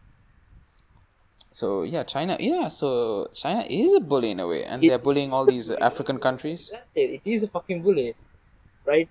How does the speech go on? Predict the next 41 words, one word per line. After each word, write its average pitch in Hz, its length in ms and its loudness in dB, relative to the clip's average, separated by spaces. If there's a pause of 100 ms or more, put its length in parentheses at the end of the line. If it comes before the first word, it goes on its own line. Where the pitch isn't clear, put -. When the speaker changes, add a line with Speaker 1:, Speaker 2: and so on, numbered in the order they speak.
Speaker 2:
now, 180 240 4
it's 165 240 -2
just, 170 260 -2 (1200)
they, 156 180 8
Speaker 1:
So, 160 200 0
Speaker 2:
they, 151 100 0
Speaker 1:
I 143 60 -6
mean 135 140 -4
Speaker 2:
they 185 60 8
are 185 60 8 (100)
thinking 185 380 0
that 175 180 6
they 156 80 6
are 160 100 6
the 160 60 0
superpower 147 520 2
in 127 80 0
the 123 60 -8
world. 123 220 2 (760)
Because 147 240 -10
Speaker 1:
So, 175 80 -4
Speaker 2:
since 170 120 2
Speaker 1:
maybe 175 320 -2
Speaker 2:
we, - 340 -2
we 151 160 6
all 165 360 2
have 170 220 0
been 160 180 0
infected 156 460 0
in 147 300 -6
coronavirus 139 520 2
pandemic, 131 420 -4 (800)
people, 156 380 0
China 160 300 -2
has 165 160 2
taken, 156 380 -2 (140)
like, 135 220 0 (120)
taking 151 280 -2
advantage 143 520 2
of 123 160 4
it. 113 120 -8